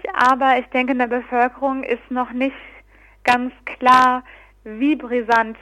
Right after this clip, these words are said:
diese Zusammenarbeit zwischen der E U und Libyen sein könnte und wie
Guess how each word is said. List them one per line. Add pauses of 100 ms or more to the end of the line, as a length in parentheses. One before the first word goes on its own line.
diese
Zusammenarbeit
zwischen
der
E
U
und
Libyen
sein
könnte
und
wie